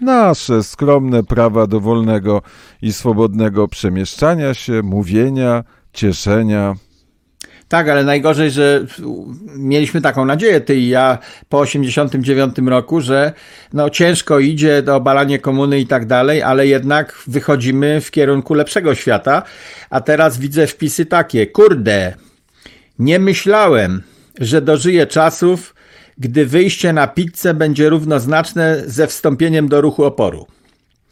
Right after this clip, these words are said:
Speaker 2: No i w takich czasach żyjemy. To a propos Warszawy, Krakowa i tak dalej, to akurat z Krakowa był wpis,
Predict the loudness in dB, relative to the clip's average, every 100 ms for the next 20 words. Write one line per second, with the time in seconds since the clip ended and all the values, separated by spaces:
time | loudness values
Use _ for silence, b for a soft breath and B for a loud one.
0 | b b b b b b -6 -4 -2 -2
1 | -4 -6 -4 -2 -2 -4 -2 -2 0 -2
2 | -2 -2 -2 -4 -2 -2 -2 -4 -2 -2
3 | -2 -4 -6 -2 -2 -2 -4 -4 -6 -4
4 | -2 -4 -4 -6 -4 -4 -4 -4 -4 -2
5 | -2 -2 -2 -6 -6 -8 -8 -12